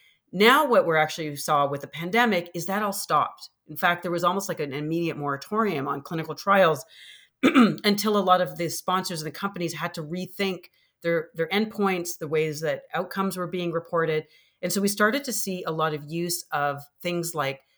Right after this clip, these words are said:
mobile apps, wearable devices, voice-activated technology. So they were leveraging this, um, so that they could actually do,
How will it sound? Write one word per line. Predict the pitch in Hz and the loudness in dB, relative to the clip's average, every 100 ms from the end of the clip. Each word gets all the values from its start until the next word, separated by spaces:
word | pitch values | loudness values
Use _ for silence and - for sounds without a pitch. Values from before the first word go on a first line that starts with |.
| _ | _
mobile | 151 170 180 185 180 | -8 -4 2 4 4
apps, | 175 175 180 - - - _ _ | 4 0 0 -4 -8 -10 _ _
wearable | 156 185 202 202 | -4 2 2 2
devices, | 196 180 170 180 - 180 170 170 _ _ _ | -2 0 0 0 -2 -2 -2 -6 _ _ _
voice-activated | 151 196 208 208 180 - 170 175 180 | 0 2 4 2 -4 -2 0 0 0
technology. | 180 170 180 160 165 156 165 160 | -4 -8 0 0 0 -2 -4 -4
So | 202 | -4
they | 196 | -2
were | 185 180 | -2 -2
leveraging | 175 196 254 - 165 147 | 0 2 0 0 -4 -2
this, | 143 147 - - _ _ _ _ _ _ - | -4 -4 -8 -12 _ _ _ _ _ _ -4
um, | 170 170 | -2 -2
so | 190 | -2
that | 175 170 | 0 0
they | 170 | -2
could | 175 | -2
actually | 156 151 175 | -4 -4 -6
do, | 160 156 | -4 -4